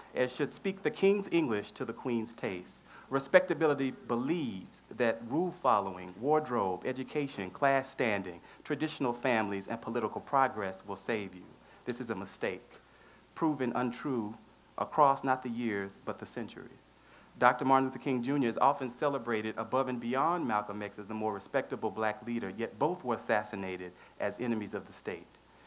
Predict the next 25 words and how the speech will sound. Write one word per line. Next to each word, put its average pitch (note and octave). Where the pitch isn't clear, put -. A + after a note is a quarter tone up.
And A#2+
for A#2+
those D#3
who C#3
still G#3
believe C3
that G#2
your G#2+
respectability G#2+
can F#2+
save D3+
you, F#2
recall B2+
that G#2+
Doctor A2
King A#2+
was G2+
shot G2+
down F#2+
in G2
a F#2
black F#2+
silk -
blend F#2
suit. F2+